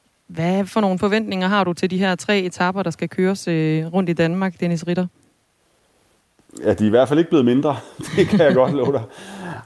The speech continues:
Speaker 2: Altså, det, det, og jeg, og jeg har jo allerede en fornemmelse af, at det bliver folkefest, også på de her tre etaper, for jeg har været rundt og cykle alle ruterne og været igennem alle de her små og store og mellemstore byer i,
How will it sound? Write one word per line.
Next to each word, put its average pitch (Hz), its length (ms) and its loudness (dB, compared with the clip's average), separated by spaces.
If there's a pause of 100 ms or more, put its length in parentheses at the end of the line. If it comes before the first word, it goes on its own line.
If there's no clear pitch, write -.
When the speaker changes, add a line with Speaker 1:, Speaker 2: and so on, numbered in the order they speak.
(240)
Speaker 2:
Altså, 120 260 4
det, 110 240 -8
det, 110 240 -8 (140)
og 107 120 4
jeg, 127 80 6
og 135 140 6
jeg 135 100 4
har 156 220 2
jo 156 60 6
allerede 139 260 4
en 139 80 -2
fornemmelse 127 480 0
af, 110 80 6
at 107 140 2
det 101 100 -4
bliver 135 200 2
folkefest, 107 720 0
også 104 260 0
på 113 80 -6
de 98 120 -6
her 101 140 0
tre 101 220 0
etaper, 92 420 0
for 98 100 -4
jeg 95 120 2
har 101 100 -2
været 95 160 2
rundt 101 180 2
og 101 60 -4
cykle 120 380 -2
alle 95 160 2
ruterne 98 520 0
og 90 80 0
været 92 140 4 (100)
igennem 110 260 0
alle 98 160 -2
de 104 120 -4
her 104 220 0 (800)
små 117 220 2
og 104 120 2
store 110 480 4
og 101 80 0
mellemstore 110 500 0
byer 123 380 4
i, 104 320 0